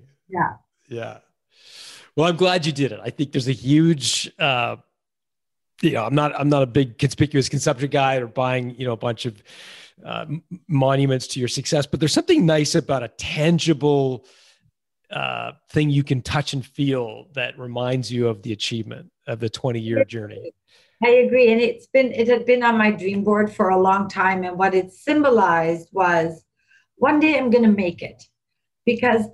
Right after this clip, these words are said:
Speaker 1: while I, the company was doing well and I paid myself well, and, you know, there was a lot of, you know,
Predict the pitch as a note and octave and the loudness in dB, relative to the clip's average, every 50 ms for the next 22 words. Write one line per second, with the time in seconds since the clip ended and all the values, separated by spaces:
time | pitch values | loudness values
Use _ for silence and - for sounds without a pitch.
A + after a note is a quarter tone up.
0 | _ _ _ - G#3 A3+ B3+ B3+ C4 C4 C#4+ D4 C#4+ D4 - A3 A3 G#3+ G#3+ A3 | _ _ _ 0 2 4 6 6 6 6 4 2 0 0 2 2 2 4 4 2
1 | A3 - - A3 G#3+ - - G#3+ G#3+ G#3+ A#3 A#3 A3+ A3+ A3 G#3 G3 F#3+ F3+ D#3+ | 2 2 2 0 0 0 0 0 2 4 4 4 6 6 6 4 2 -2 0 0
2 | G3+ G3 F#3 F#3+ F#3 F3+ F#3 G#3 A3+ B3 A#3+ A3+ G#3+ G#3 F#3+ F3+ E3 D#3+ D#3+ - | 0 0 2 0 -2 0 0 2 4 4 4 4 2 2 2 0 -2 -2 -2 0
3 | - A#3 A#3+ A#3 G3+ G#3+ G3+ - - - E3 D3 D3+ - - A#3 C4+ C4 B3 B3 | 2 2 4 4 4 4 4 2 0 -4 -4 -4 -4 -2 2 4 4 6 6 6
4 | B3 A#3 G#3+ F3+ D#3+ D#3 D#3+ F#3+ G#3 G3+ F#3 F3 F#3 G#3+ A3 G#3+ F#3+ E3 D#3 D#3 | 4 4 2 0 -2 -4 -2 0 0 0 0 0 2 2 2 2 0 -2 -2 -2
5 | E3 E3+ E3 E3 F3+ F3+ F#3 F3+ E3+ F3 F3+ F#3 F3+ F3+ E3+ D#3+ F3 G3+ G3+ F#3 | -2 -2 -4 -2 -2 0 2 2 2 2 2 0 0 -2 -2 -2 -2 -2 0 0
6 | E3+ E3 E3+ E3+ E3 - | 0 0 0 0 -2 -8